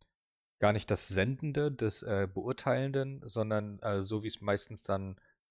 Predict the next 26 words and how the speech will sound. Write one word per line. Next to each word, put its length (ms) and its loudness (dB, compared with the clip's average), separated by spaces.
also 120 -4
was 120 -6
heißt 160 -4
meistens, 360 2
aber 160 4
so 160 2
wie 40 0
es 100 -6
eher, 260 -2
eher 160 2
aufgenommen 580 -2
wird. 280 -2
Wenn 120 -2
der 100 2
Schüler 300 0
frei 380 2
kritisieren 720 -4
kann, 440 -2
glaub 200 4
ich, 140 -6
dann 260 0
wirkt 320 0
das 120 0
für 220 -6
den, 560 -2
äh, 240 -2